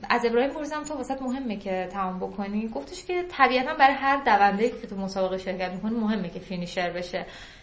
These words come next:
ولی من تو چند سال اخیر که شرکت کردم می‌خواستم امتیاز بگیرم که یو تی ام بی شرکت کنم و من پارسال شرکت کردم.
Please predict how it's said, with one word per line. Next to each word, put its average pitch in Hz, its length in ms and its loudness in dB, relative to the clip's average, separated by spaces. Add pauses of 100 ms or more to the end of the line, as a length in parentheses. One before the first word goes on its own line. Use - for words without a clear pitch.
(260)
ولی 311 200 0
من 349 320 4 (200)
تو 269 60 -6 (220)
چند 247 300 4
سال 285 160 0
اخیر 262 300 2
که - 80 -10
شرکت 208 420 0
کردم 240 280 0
می‌خواستم 247 280 -4 (260)
امتیاز 220 380 -2
بگیرم 262 240 -4
که 254 80 -6
یو 208 120 -2
تی 208 180 -4
ام 196 80 -2
بی 214 80 -2
شرکت 190 500 -4
کنم 175 320 -4
و 190 200 2
من 233 100 -4
پارسال 233 320 0
شرکت 208 460 -4
کردم. 175 400 -2